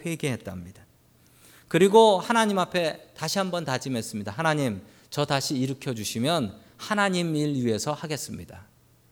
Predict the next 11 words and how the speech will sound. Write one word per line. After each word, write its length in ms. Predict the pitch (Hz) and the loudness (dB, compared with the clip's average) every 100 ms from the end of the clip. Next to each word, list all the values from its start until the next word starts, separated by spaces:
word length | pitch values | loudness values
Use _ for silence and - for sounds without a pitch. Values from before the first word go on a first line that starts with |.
| _ _ _ _ _ _ _ _ _ _ - - | _ _ _ _ _ _ _ _ _ _ -20 0
이분이 440 | 165 170 214 247 - | 0 4 4 4 0
아주 360 | 113 139 214 | -4 -2 -4
짧은 400 | 214 196 196 202 | 0 -2 0 -4
시간 300 | 185 170 160 | -4 -2 -2
안에 160 | 147 151 | -2 -2
오십억 480 | 131 139 139 131 - | -2 -2 -4 -8 -8
빚을 240 | 120 139 | -8 -8
다 320 | - - 120 | -12 -16 -12
갚고 560 | 127 107 - 147 202 - - - | -8 -8 -4 -4 -4 -10 -20 -18
자기의 320 | - 113 123 | -8 -4 -4
사업을 600 | 110 117 107 123 165 170 | -2 -2 -2 -2 -6 -6